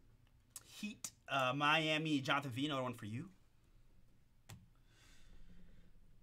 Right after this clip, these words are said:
Next up, we've got Jabari,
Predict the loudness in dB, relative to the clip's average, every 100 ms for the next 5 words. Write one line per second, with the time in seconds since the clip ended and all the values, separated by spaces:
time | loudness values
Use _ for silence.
0 | -20 -20 -20 -14 -8 -2 2 6 6 12
1 | 12 12 8 -2 0 0 2 4 8 8
2 | 8 8 12 12 12 12 6